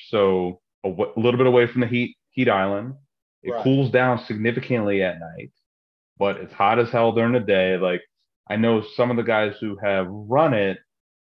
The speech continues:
Speaker 1: they were at risk of hypothermia at different points just because of, like,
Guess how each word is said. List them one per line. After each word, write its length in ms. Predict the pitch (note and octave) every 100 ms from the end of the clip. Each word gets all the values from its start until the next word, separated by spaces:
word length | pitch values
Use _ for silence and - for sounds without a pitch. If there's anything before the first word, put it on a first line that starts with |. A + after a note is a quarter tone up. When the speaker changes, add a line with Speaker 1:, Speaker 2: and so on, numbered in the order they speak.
| _
Speaker 1:
they 300 | F#2+ F#2 A#2
were 140 | A#2 A2
at 220 | G#2+ F#2
risk 240 | A2 A2+
of 80 | F#2+ G2+
hypothermia 680 | G#2 F#2 - D3 C#3+ G#2+ F#2+
at 60 |
different 280 | F#2 G2 F2+
points 240 | G2 F#2
just 180 | G2+ G2
because 260 | G#2 G#2 F#2+
of, 60 | F#2+
like, 140 | F2+